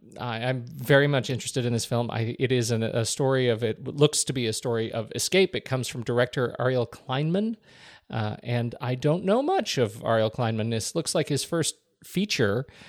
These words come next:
Uh, has done a number of shorts. Sarah Singler, uh, also has, it looks like, has been working with, uh, uh, Ariel for, uh, a number of years.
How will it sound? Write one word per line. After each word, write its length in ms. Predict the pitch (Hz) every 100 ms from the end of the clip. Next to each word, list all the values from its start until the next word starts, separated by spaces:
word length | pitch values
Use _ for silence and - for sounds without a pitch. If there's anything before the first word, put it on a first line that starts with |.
| - -
Uh, 60 |
has 160 | 120 110
done 140 | 127
a 40 | 110
number 300 | 127 196 165
of 100 | -
shorts. 540 | 123 135 - - - _
Sarah 160 | 117 113
Singler, 440 | - 143 131 123 - - - - -
uh, 100 | 135
also 500 | 147 214 214 113 98
has, 240 | 110 101 117
it 80 | 113
looks 180 | -
like, 140 | 110 107
has 140 | 107
been 180 | 113 104
working 420 | 104 117 113 104
with, 340 | 107 107 - -
uh, 280 | 117 104 107 117 - - - _
uh, 260 | 110 98 - -
Ariel 280 | - 113 98
for, 380 | - 107 98 -
uh, 220 | - 104 -
a 100 | 123
number 340 | 113 107 110 101
of 140 | 113
years. 440 | 110 147 226 -